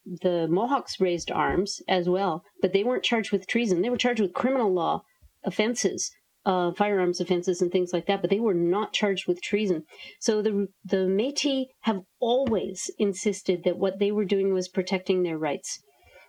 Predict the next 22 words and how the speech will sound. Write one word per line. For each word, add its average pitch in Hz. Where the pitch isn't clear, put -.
And 175
they 190
were, 180
in, 180
Riel 196
said 185
very 196
clearly 214
in 165
the 165
conventions 175
in 170
eighteen 175
sixty-nine 175
that 180
we 190
are 190
always 196
prepared 180
to 180
defend 180
our, 165